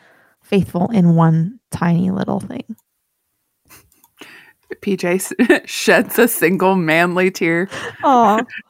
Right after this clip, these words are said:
Speaker 2: <laughs> Tell that tear to get back in, in there. There's no
Speaker 1: Yeah.
Speaker 2: man crying in here.
Speaker 1: Yeah.
Speaker 2: <laughs>
Speaker 1: Alpha males only.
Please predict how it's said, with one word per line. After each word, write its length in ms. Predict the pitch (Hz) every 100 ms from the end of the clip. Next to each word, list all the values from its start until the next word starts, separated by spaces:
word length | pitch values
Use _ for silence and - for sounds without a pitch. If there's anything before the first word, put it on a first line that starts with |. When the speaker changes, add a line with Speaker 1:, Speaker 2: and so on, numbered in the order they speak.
| _ _
Speaker 2:
<laughs> 520 | - - - - _ -
Tell 160 | 359
that 200 | 294 294
tear 180 | 233 302
to 60 | 269
get 160 | 262
back 200 | 269 269
in, 200 | 262 240
in 200 | 233 220 202
there. 180 | 180
There's 180 | 175 226
no 140 | 247 226
Speaker 1:
Yeah. 140 | 185
Speaker 2:
man 240 | 202 202 196
crying 340 | 202 202 196
in 80 | 202
here. 220 | 240 208 208
Speaker 1:
Yeah. 240 | 233 - - - _ _ _
Speaker 2:
<laughs> 480 | _ _ - 381
Speaker 1:
Alpha 240 | 262 - 285
males 340 | 247 220 - -
only. 400 | 269 262 233 196